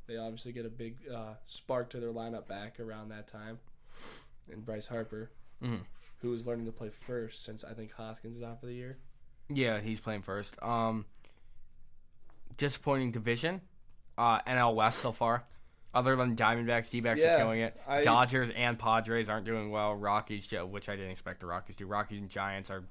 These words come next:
Speaker 2: terrible.
Speaker 1: Yeah, Rockies and Giants are bad. Uh, Dodgers will pick it up, obviously. They're too good not to.
Speaker 2: They're
Speaker 1: I
Speaker 2: just
Speaker 1: think
Speaker 2: three and seven in their last ten. You don't see them lose like
Speaker 1: Right.
Speaker 2: that normally.
Speaker 1: It's crazy. And, um,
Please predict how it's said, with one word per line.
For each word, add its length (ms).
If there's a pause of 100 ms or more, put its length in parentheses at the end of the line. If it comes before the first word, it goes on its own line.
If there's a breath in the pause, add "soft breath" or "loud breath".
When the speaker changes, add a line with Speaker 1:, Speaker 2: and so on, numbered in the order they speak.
(120)
Speaker 2:
terrible. 560
Speaker 1:
Yeah, 200
Rockies 340
and 100
Giants 320
are 40
bad. 460
Uh, 400
Dodgers 360
will 80
pick 220
it 100
up, 180
obviously. 480
They're 140
too 180
good 180
not 260
to. 300 (280)
Speaker 2:
They're 100
Speaker 1:
I 40
Speaker 2:
just 80
Speaker 1:
think 100
Speaker 2:
three 200
and 120
seven 320
in 60
their 140
last 280
ten. 180
You 80
don't 120
see 120
them 220
lose 220
like 160
Speaker 1:
Right. 160
Speaker 2:
that 120
normally. 220
Speaker 1:
It's 80
crazy. 540 (220)
And, 160
um, 500